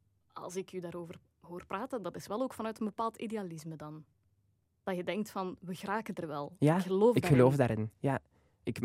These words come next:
Speaker 2: je merkt dat, hè, dat, dat de oudste generatie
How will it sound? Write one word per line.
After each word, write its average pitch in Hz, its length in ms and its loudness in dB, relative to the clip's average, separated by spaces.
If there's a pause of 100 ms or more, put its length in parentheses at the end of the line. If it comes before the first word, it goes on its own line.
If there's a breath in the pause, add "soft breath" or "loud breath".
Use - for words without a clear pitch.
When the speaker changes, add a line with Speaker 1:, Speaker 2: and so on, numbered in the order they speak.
Speaker 2:
je 120 340 0
merkt 120 300 2
dat, 107 120 2
hè, 107 100 4
dat, 151 300 2
dat - 300 0 (400)
de 107 540 -4
oudste 143 420 4
generatie 165 680 2